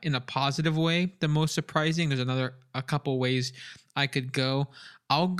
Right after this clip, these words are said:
go ahead and go with the Baltimore Orioles,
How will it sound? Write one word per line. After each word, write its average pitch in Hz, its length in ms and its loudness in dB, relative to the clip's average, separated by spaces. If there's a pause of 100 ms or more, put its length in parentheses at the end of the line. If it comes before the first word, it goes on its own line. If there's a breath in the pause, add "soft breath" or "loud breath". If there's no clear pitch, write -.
go 208 100 4
ahead 156 480 0 (920)
and 143 140 2
go 139 140 4
with 135 140 2
the 139 80 2
Baltimore 127 500 -2
Orioles, 131 640 0